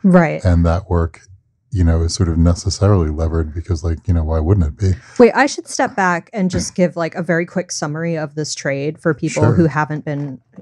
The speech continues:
Speaker 1: for people who have a life and haven't been following it as intensely as we have. But, like, the trade is basically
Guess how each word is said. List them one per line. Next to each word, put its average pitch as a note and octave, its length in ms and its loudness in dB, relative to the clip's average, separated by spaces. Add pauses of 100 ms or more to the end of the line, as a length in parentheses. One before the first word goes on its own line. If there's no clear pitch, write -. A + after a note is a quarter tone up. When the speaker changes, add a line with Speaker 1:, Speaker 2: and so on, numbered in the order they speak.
(220)
Speaker 1:
for - 140 0
people G#3+ 300 -2
who F#3 100 2
have D#3+ 180 -4
a D#3 40 -6
life C#3 440 -6
and D3+ 220 -4
haven't C#3+ 300 -6
been D3+ 120 -4
following D#3+ 340 0
it D#3 200 -4
as E3 160 -6
intensely E3 640 -2
as - 180 -8
we G3+ 140 0
have. D#3+ 280 0
But, - 300 0
like, E3 200 -4
the G3+ 80 -2
trade D4 280 0
is F#3+ 140 0
basically D3+ 1000 -6